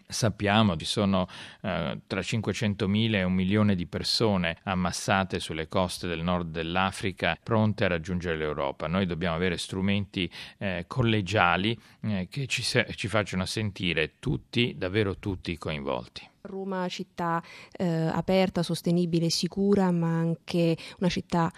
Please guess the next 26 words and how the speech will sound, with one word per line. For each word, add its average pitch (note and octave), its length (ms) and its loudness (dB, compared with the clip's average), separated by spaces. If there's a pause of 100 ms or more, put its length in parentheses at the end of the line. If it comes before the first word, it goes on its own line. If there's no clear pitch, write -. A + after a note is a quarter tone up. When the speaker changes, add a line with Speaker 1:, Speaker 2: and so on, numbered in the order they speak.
Speaker 2:
accogliente. F#3+ 920 6
Sarà F3 220 0
questa F#3+ 300 4
la F3+ 80 4
Roma F3 240 6
del E3 400 2
Giubileo? F3+ 540 4
A G3 60 2
che F3 140 -4
punto F3 300 2
siamo? - 460 -12
Speaker 1:
Abbiamo A2+ 300 6
iniziato A2 840 6
tutta A2 260 -4
una F#2 180 0
serie G#2 460 0
di F2+ 180 -4
lavori, G2 560 4
soprattutto F#2 840 0
riguardanti G2+ 760 0
la E2+ 120 2
viabilità. E2+ 920 2
Ad D2+ 120 -6
esempio D#2+ 340 -2
abbiamo D#2+ 240 0
avviato E2 640 2